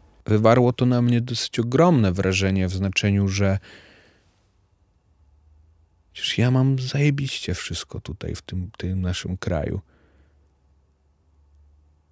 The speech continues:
Na co ja będę narzekać? Przecież ja w ogóle,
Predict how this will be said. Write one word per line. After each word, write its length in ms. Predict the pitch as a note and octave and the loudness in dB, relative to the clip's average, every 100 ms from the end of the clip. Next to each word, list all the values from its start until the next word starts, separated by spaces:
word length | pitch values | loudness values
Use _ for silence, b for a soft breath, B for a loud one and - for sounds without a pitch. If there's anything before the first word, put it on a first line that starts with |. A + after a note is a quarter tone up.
| _ _ _ - | _ _ _ -8
Na 260 | F#2+ C3 | 0 2
co 140 | E3 G2+ | 2 2
ja 120 | F2 | 2
będę 280 | F2 E2+ E2+ | 0 0 0
narzekać? 680 | E2+ E2+ E2 - E2 - _ _ _ _ _ _ _ _ _ _ _ _ _ _ _ | -2 -2 -6 -8 -12 -14 _ _ _ _ _ _ _ _ _ _ _ _ _ _ _
Przecież 640 | - - - - A#2+ - - _ _ _ _ _ _ _ _ _ _ - | -20 -20 -4 0 2 0 -8 _ _ _ _ _ _ _ _ _ _ -8
ja 80 | A#2 | -4
w 80 | A#2+ | -2
ogóle, 480 | A#2+ B2 B2+ C3 | 4 6 6 6